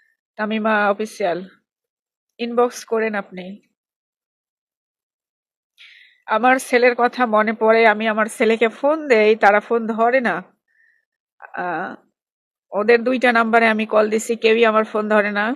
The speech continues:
ফোন বন্ধ করে রাখে। আমার ছেলের সাথেও যোগাযোগ করতে দেয় না। হ্যাঁ, এমন একটা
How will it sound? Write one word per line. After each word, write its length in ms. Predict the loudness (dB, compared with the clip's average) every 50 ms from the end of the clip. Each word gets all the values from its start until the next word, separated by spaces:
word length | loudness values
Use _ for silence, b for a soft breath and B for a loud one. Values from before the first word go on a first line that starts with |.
| -8 -6
ফোন 200 | -4 -4 -4 -4
বন্ধ 220 | -4 -6 -4 -4 -2
করে 280 | -2 0 0 0 0
রাখে। 280 | 0 0 0 -2 -2 -2
আমার 200 | -2 -2 -4 -6
ছেলের 260 | -6 -4 -4 -4 -4
সাথেও 280 | -4 -6 -6 -4 -4 -4
যোগাযোগ 360 | -2 -2 -2 -2 -2 -4 -8
করতে 300 | -8 -8 -8 -6 -4 -2
দেয় 200 | -2 0 0 -2
না। 160 | -4 -6 -8
হ্যাঁ, 280 | -8 -6 -6 -4 -6 -6 -8 _ _ _ _ _ _ _ _ _ _ _ _ _ _ _ _ _ -8
এমন 240 | -8 -6 -4 -4 -4
একটা 300 | -4 -4 -2 -2 -2